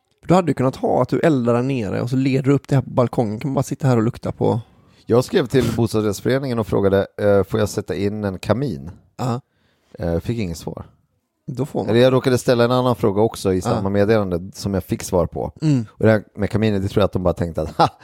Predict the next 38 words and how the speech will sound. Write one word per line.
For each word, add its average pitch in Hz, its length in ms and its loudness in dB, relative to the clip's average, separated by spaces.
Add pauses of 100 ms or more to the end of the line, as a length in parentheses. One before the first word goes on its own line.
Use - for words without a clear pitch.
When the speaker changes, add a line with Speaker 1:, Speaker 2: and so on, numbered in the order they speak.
(560)
Speaker 2:
eh, 85 120 -10
stolle. - 480 -8 (120)
Speaker 1:
Ja, 117 360 2
ja. 120 200 2
Speaker 2:
Alltså 101 220 -2
att 87 60 0
det 101 100 2
var 92 140 4
inte 92 240 0
ens 85 240 -2
värt 87 280 0
att 85 260 0 (180)
Speaker 1:
Nej. 123 300 -2
Speaker 2:
Men 123 140 -4
det 110 100 4
skulle, - 300 0
det 143 320 2
kan 160 120 -2
man 180 80 2
väl 175 60 0
få 113 200 2
i 95 40 2
ett 92 60 0
radhus, 87 440 0
en 90 80 -6
kamin, - 300 -6
eller 107 200 2
vadå? 120 300 2
Speaker 1:
Ja. - 540 -10 (840)
Speaker 2:
Va? 143 260 0
Speaker 1:
Det 58 240 -12
kanske - 300 -10
är 143 60 -6
ett - 200 -14
jävla - 320 -6
jobb 147 280 -8
med 139 920 -6
Speaker 2:
Skorsten, 123 160 -6